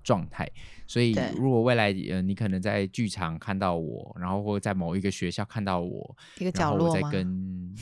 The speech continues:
Speaker 1: 这个空间道别的时候，不要觉得太害怕，好不好？我，我，我还是很健康的。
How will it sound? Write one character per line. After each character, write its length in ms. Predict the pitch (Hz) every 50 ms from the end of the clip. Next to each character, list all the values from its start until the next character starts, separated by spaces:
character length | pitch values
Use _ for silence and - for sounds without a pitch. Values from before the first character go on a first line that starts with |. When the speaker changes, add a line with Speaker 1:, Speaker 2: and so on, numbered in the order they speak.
| - - -
Speaker 1:
这 80 | 107
个 80 | 92 92
空 260 | - - 107 101 101
间 200 | 98 98 92 98
道 220 | - - 113 101 90
别 240 | - - - 53 -
的 100 | - -
时 140 | - -
候， 180 | 87 90 92 87
不 140 | - - 90
要 200 | 87 87 87 87 87
觉 200 | - - - -
得 380 | - - - - - - - -
太 180 | - - 92 90
害 180 | - - 92 -
怕， 300 | - - - 87 87 - - _ _ _ _ _
好 140 | - -
不 60 | - 170
好？ 160 | - - - - 679 - - - - -
我， 40 | 311
我， 160 | 302 311 320 - - 277
我 60 | 311
还 100 | 302 190
是 140 | 196 - -
很 120 | 220 - 156
健 220 | - 95 87 80
康 260 | - - - 82 80 - - -
的。 100 | 76